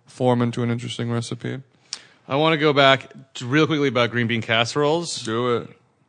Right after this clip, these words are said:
Speaker 2: The one thing this year that was <clears throat> completely new, and maybe not new to that many people, but to me that was actually really nice. And it's too bad Stewie's not here for this, but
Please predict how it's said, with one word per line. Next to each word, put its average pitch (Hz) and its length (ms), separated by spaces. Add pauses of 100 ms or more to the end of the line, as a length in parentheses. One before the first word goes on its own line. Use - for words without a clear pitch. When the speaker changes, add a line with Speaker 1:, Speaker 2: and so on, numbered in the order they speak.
(180)
Speaker 2:
The 120 100
one 120 220
thing 131 160
this 123 180
year 120 140
that 104 160
was 98 500 (100)
<clears throat> 127 100
completely 131 420
new, 110 260
and 104 140
maybe 107 160
not 101 240
new 104 320
to 98 100
that 95 100
many 95 140
people, 107 280
but 101 180
to 104 100
me 107 220
that 123 160
was 95 260
actually 107 340
really 101 200
nice. 113 540 (760)
And 101 300
it's 90 100
too 123 160
bad 120 220
Stewie's 123 420
not 139 200
here 151 160
for 165 120
this, 170 200
but 131 280